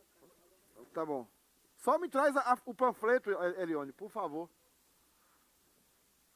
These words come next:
Ah! Obrigado, viu, pecador? Tá, irmãos. Nós temos eleições para, presta atenção,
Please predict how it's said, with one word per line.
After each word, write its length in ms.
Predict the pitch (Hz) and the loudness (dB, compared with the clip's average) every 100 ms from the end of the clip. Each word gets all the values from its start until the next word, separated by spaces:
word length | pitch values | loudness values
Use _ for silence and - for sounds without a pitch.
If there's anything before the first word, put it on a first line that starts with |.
| _ _ _ | _ _ _
Ah! 300 | - 277 233 131 _ _ _ _ _ _ _ _ _ _ _ _ _ _ | 2 4 4 0 _ _ _ _ _ _ _ _ _ _ _ _ _ _
Obrigado, 400 | 135 156 156 147 | -10 -4 -2 -2
viu, 220 | 139 196 160 | -4 -8 -8
pecador? 420 | 135 127 110 101 92 - - _ - _ _ _ _ _ _ _ _ _ _ _ _ _ _ _ _ _ _ _ _ _ _ _ _ | -10 -10 -12 -14 -18 -20 -20 _ -20 _ _ _ _ _ _ _ _ _ _ _ _ _ _ _ _ _ _ _ _ _ _ _ _
Tá, 200 | 269 311 | 8 8
irmãos. 600 | 269 233 180 123 - - - _ - | 8 6 4 0 -12 -20 -20 _ -6
Nós 380 | 185 294 262 | 6 8 8
temos 380 | - 311 330 320 | 6 6 6 6
eleições 1000 | 302 320 302 269 - 277 302 320 320 - - | 8 8 6 4 4 6 8 6 2 -6 -2
para, 640 | 247 269 302 320 330 320 - _ _ _ _ _ | 6 8 10 10 8 6 0 _ _ _ _ _
presta 260 | - 202 240 | -2 0 2
atenção, 640 | 226 - 240 254 262 285 | 2 6 8 8 8 4